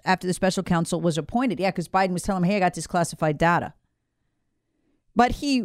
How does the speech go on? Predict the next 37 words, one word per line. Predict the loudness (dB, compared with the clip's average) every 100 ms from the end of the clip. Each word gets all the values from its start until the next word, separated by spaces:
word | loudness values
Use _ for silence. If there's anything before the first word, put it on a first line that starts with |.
| -2
won't | 2 4 4 0
be | -2
charged | 2 2 2 -4 -12 -4
with | -4
destruction | -2 0 0 0 0
of |
evidence | 2 2 0 -4 -4
or | 2 2
obstruction | 2 0 -2 -2
of | -2
justice. | 0 0 0
But | 0 0 0 0
two | 2 4 4 4
Mar-a-Lago | 4 4 6 4 4 4
employees | 4 2 0 0 2 4 2 2
are | -4
currently | -6 0 0 2 -2
charged | 0 2 0 -4 -14 -18 _ -2
with | 0
obstruction | 0 0 -2 0 -4 -4 _ _ _
for | _ 0 2
moving | 4 4 4 2 2 2 0 0 -6 _ _ _ _
boxes. | 0 0 -6 -12 -12 -16 -14 -2
By | 0
the | 2
way, | 0
the | 0
D | -2 -2
O |
J | 0 0
is | -2 -2
working | -6 -6 -10
to | -8
turn | -6 -4
them | -4
against | -4 -2 0 0 0
Trump, | 2 2